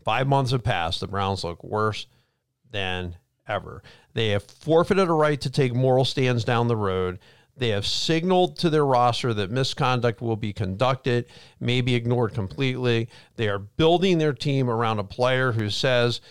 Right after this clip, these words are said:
"We shouldn't judge his innocence just because settlements and things like that happen."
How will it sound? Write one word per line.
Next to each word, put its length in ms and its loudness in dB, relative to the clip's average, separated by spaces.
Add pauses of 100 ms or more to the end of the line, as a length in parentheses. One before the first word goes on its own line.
(140)
"We 140 -4
shouldn't 380 -2
judge 320 2
his 220 0
innocence 460 0
just 240 -4
because 280 -4
settlements 520 0
and 140 -6
things 260 -4
like 180 -2
that 280 0
happen." 500 -4